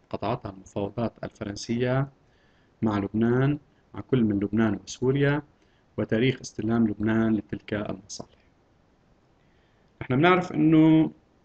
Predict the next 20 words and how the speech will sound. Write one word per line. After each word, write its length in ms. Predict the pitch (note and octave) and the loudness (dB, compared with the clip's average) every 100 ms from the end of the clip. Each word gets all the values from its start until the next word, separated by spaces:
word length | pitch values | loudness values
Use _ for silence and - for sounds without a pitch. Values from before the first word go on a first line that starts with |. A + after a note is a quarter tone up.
| _ _ _ _ _ _ _ _ _ _ _ _ _ _ _ _ _ _ _ _ _ | _ _ _ _ _ _ _ _ _ _ _ _ _ _ _ _ _ _ _ _ _
ب 60 | C3+ | -6
اثنين 260 | - C#3 D3 | 0 0 2
وعشرين 420 | A#2+ - C#3 A2+ | 0 0 -2 0
حداش 400 | - A2+ F#2+ - | 2 2 0 -6
ألف 160 | - | -12
وتسعمية 320 | - - B2+ B2+ | -8 -2 0 0
وثلاثة 300 | B2 B2 A#2 | -2 -2 -2
وأربعين 440 | A2 A2+ G#2+ G2+ - | -2 -2 -2 -4 -6
خرج 600 | - - A2+ F#2 F#2 F2 _ _ _ _ _ _ _ _ _ _ _ _ _ _ _ - | -2 2 2 0 -4 -8 _ _ _ _ _ _ _ _ _ _ _ _ _ _ _ -14
الساسة 440 | - C3+ C3+ G#2 | -2 -2 0 -2
اللبنانيون 720 | G#2 G#2+ G#2+ G#2 G#2 G#2+ G2+ F2+ | -2 -4 -4 -2 0 0 -2 -6
والزعماء 460 | - G#2 F#2+ A#2 B2+ | -12 -10 -4 -4 -4
اللبنانيون 640 | G2+ G#2+ G#2 G#2 A2+ A#2 | -8 -6 -4 -2 0 2
من 440 | A2+ A2 A2+ A2+ - _ _ _ _ | 2 0 0 -2 -4 _ _ _ _
سجن 320 | - A#2+ A2+ G#2+ | -8 -2 -2 -2
رشيا 560 | G2 - B2 C3+ D3 D#3 _ - | -6 -4 0 0 0 -4 _ -6
إلى 120 | G#2+ | -4
الحرية، 640 | G#2 - G#2+ B2+ C3+ D#3 E3+ _ _ _ _ _ _ _ - | -4 -4 -4 -2 0 -2 -4 _ _ _ _ _ _ _ -16
وكان 360 | G2 C#3+ D3 | -4 0 2
بوقتها 680 | B2+ C3 - B2+ B2 B2+ B2+ | 2 -2 -2 -2 0 -2 -4